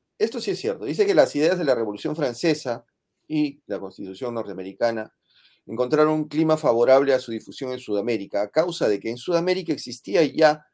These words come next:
aunque fuese embrionariamente, una burguesía que a causa de sus necesidades e intereses económicos podía y debía contagiarse del humor revolucionario de la burguesía europea. Sí, e-, esto es algo que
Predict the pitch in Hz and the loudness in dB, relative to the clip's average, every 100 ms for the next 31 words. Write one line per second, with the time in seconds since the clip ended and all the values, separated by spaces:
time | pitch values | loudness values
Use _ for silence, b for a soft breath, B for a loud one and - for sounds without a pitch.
0 | _ - 110 101 104 151 143 120 95 92 | _ -6 -6 -6 -4 -2 -2 -4 -8 -6
1 | 95 120 147 151 160 143 127 131 b b | -4 -2 0 0 0 -2 -6 -12 b b
2 | b - 175 185 147 123 110 - 170 175 | b -6 0 0 0 -2 -4 -2 0 0
3 | 117 - 160 165 175 160 156 151 147 143 | -2 0 0 0 0 -2 -4 -6 -6 -2
4 | 151 156 151 143 151 151 156 151 151 151 | 2 2 2 -4 -4 -4 -4 -2 -2 -4
5 | 156 - 113 131 131 107 104 120 117 101 | -8 -4 -2 0 0 0 -2 -2 -4 -8
6 | - 117 107 - 117 b b b _ 135 | -8 -6 -8 -10 -20 b b b _ -2
7 | 131 143 165 165 - 123 113 110 110 117 | 0 2 2 2 0 0 2 -2 -6 -2
8 | 139 143 127 104 98 98 95 - 113 98 | 2 4 4 2 -2 -4 -6 -4 -2 -2
9 | 98 101 76 B B B - - 277 226 | -4 -6 -6 B B B -20 -20 -8 -6
10 | 392 - 254 - - 285 - - _ _ | -6 -10 -12 -8 -8 -6 -8 -14 _ _
11 | 190 208 240 247 143 - | -2 0 0 -2 -2 -2